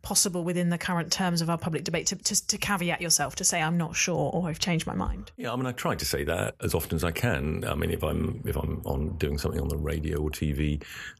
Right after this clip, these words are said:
Speaker 2: um, but yeah, it, you're, you're right though. You, it's often we, you know, it, and indeed it's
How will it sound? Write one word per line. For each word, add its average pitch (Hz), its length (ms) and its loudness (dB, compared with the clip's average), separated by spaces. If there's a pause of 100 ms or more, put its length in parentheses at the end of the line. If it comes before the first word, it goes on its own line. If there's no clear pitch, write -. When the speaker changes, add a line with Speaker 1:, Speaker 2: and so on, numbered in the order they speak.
(160)
Speaker 2:
um, 80 760 2 (960)
but 120 140 -2
yeah, 117 160 4
it, 120 240 2
you're, 127 260 0
you're 123 140 0
right 110 200 2
though. 95 120 2
You, 101 260 2
it's 123 220 0
often 104 760 2 (280)
we, 101 220 2 (120)
you 104 100 0
know, 90 80 2
it, - 220 0 (120)
and 92 120 0
indeed 87 320 2
it's 85 160 -4